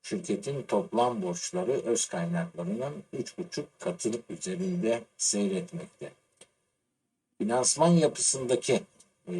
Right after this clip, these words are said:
değişikliği daha detaylı inceleyecek olduğumuzda işletmenin iki bin yirminin son çeyreği itibariyle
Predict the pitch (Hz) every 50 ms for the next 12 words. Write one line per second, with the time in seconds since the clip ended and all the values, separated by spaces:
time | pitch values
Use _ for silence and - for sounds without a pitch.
0 | 175 180 175 - 135 120 101 - - - - - - - 175 170 - 98 101 101
1 | - - - - - - 226 220 185 - - - 90 - - - 82 - - -
2 | _ _ _ _ _ _ _ _ _ _ _ _ _ _ _ _ _ _ _ _
3 | _ 202 202 190 170 208 202 190 196 202 185 170 196 202 190 - 170 180 175 170
4 | - 185 170 165 156 - - 156 160 - - - - - 294 - 233 - - _
5 | _ _ _ _ _ _ _ _ _ _ _ _ _ - - - - _ _ _
6 | _ _ _ _ _ _ _ _ _ _ _ _ _ _ - - - _ _ _
7 | _ _ _ _ - - 147 - - - 175 175 175 - 175 175 165 160 170 175
8 | 175 - _ _ - 139 - - 151 165 170 165 156 139 139 143 143 143 143 135
9 | 131 120 107 - - - 143 160 170 170 - 151 143 123 110 107 101 101 95 101
10 | 101 - - 120 127 131 131 131 156 160 139 104 101 110 -